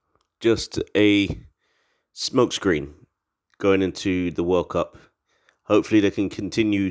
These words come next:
their good form, and if they stay unbeaten, I believe that they will become the world's, uh, world's number one, with the view of being the favourites to win the World Cup. And it hasn't been said for a long time,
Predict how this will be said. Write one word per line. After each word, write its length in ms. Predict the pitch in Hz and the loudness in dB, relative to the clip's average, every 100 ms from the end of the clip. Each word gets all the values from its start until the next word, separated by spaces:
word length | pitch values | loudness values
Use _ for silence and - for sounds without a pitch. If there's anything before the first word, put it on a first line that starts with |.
| 87 - | -6 -2
their 300 | 95 92 90 | 0 2 0
good 240 | - 98 | -4 -4
form, 340 | - 104 123 120 _ _ _ _ 92 | -2 -2 -2 -4 _ _ _ _ -4
and 120 | 95 | -4
if 80 | - | 0
they 120 | 95 | 0
stay 220 | - 117 | 4 2
unbeaten, 640 | 101 95 110 87 85 107 - | 2 0 0 0 -2 -4 -4
I 140 | 82 82 | -6 -4
believe 400 | 87 98 95 107 | -2 -2 -2 -2
that 180 | - | -2
they 80 | 92 | 0
will 140 | 92 85 | 0 0
become 340 | 95 - 95 | -2 -2 -2
the 100 | 90 | -2
world's, 380 | 92 95 - - | 2 0 -2 -6
uh, 240 | 95 92 82 | -2 -2 2
world's 240 | 98 87 | 0 0
number 220 | 95 90 92 | -2 -2 0
one, 240 | 131 156 _ _ _ _ _ _ _ _ | 0 -2 _ _ _ _ _ _ _ _
with 520 | - 107 110 98 - - | 2 6 6 4 -10 -8
the 100 | 95 | -6
view 340 | 98 104 98 | -2 0 0
of 260 | - 92 73 | 0 -4 -2
being 180 | 95 85 | -2 -2
the 80 | |
favourites 460 | 85 98 90 85 - | -2 0 0 -2 -6
to 180 | - 90 | -6 -2
win 160 | 87 | -2
the 80 | 85 | 0
World 220 | 82 78 | -2 -2
Cup. 260 | - 78 - _ _ _ _ _ _ | -2 -4 -6 _ _ _ _ _ _
And 140 | - 87 | -4 0
it 80 | 98 | 0
hasn't 260 | 107 95 | 0 2
been 140 | 101 87 | 0 2
said 240 | - 90 | 0 0
for 160 | - 92 | 0 0
a 20 | |
long 280 | 90 95 92 | 0 -2 0
time, 400 | 110 131 151 | 2 2 -2